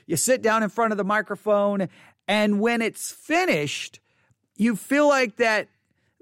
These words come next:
the idea in your mind did not really translate to what actually occurred.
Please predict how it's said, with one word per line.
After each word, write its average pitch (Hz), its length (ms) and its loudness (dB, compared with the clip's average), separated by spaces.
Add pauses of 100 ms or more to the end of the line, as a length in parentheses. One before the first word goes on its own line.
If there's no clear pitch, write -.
(180)
the 208 220 0
idea 269 800 2
in 233 220 0
your 208 200 0
mind 180 880 0 (800)
did 247 180 -2
not 247 260 0
really 247 320 -2
translate 190 1300 0 (440)
to 233 180 -2
what 220 400 2
actually 214 640 0
occurred. 175 420 -2